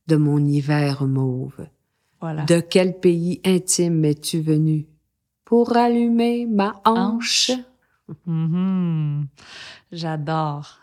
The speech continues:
Speaker 2: Tu vois,
Speaker 1: Ouais.
Speaker 2: l'hiver mauve,
Speaker 1: Ouais.
Speaker 2: on l'a pas inventé.
Speaker 1: Non.
Speaker 2: <laughs> Perle numéro trois.
Speaker 1: Mhm.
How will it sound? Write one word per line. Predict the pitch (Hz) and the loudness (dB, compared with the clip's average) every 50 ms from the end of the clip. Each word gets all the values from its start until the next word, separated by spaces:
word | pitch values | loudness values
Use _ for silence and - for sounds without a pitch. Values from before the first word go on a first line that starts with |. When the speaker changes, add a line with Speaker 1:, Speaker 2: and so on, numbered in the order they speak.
| _ - | _ -12
Speaker 2:
Tu | - 170 | -6 -2
vois, | 165 175 | 0 0
Speaker 1:
Ouais. | 190 | 2
Speaker 2:
l'hiver | 196 175 160 185 175 160 175 | 2 0 0 0 0 0 0
mauve, | 180 175 175 175 165 165 165 151 - _ | 0 -2 -2 -2 -4 -6 -8 -10 -6 _
Speaker 1:
Ouais. | 165 165 156 147 - - _ _ _ | 0 0 0 0 -2 -10 _ _ _
Speaker 2:
on | 175 170 | -4 0
l'a | 160 156 147 | 0 0 0
pas | - 156 | -2 -2
inventé. | 151 156 160 170 196 208 - 311 294 233 180 170 | -2 0 0 -2 -2 -2 -2 -4 -4 -2 -2 0
Speaker 1:
Non. | 170 170 165 147 - - | 0 2 2 0 -2 -2
Speaker 2:
<laughs> | - 196 - - 247 - - - - - 466 - - 440 359 - - 480 - - - - - _ - - - - - - - - - - - _ - | -2 -2 0 0 -2 -2 -4 -10 -4 -4 -4 -2 -2 -6 -8 -8 -10 -12 -12 -12 -18 -20 -20 _ -20 -20 -20 -20 -18 -18 -18 -20 -20 -20 -20 _ 2
Perle | 226 233 226 | 2 4 4
numéro | 226 220 208 202 180 185 | 4 4 2 2 2 0
trois. | 175 - - 240 302 - - | -2 0 0 0 0 0 0
Speaker 1:
Mhm. | 233 214 202 190 208 233 277 285 | 2 2 4 4 4 2 0 -2